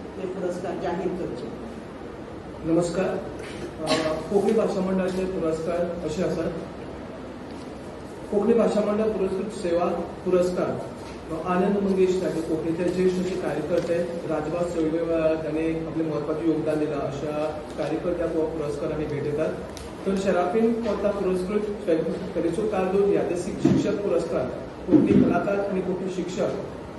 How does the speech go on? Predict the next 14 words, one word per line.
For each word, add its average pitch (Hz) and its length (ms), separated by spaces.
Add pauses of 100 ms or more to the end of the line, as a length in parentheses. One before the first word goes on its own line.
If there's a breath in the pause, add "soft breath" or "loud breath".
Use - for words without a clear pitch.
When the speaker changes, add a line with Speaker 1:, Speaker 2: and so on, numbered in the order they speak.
Speaker 2:
डॉक्टर 175 240
पुनानंद 180 580
च्यारी 175 200
हांकां 151 440 (200)
फावो 151 200
जाला. 151 220 (1000)
दिनेश 220 340
मणेकर 214 340
पुरस्कृत 196 440
चंद्रकांत 196 460
केणी 196 260
यादसीक 180 460
स्तंभलेखक 196 600
पुरस्कार, 170 800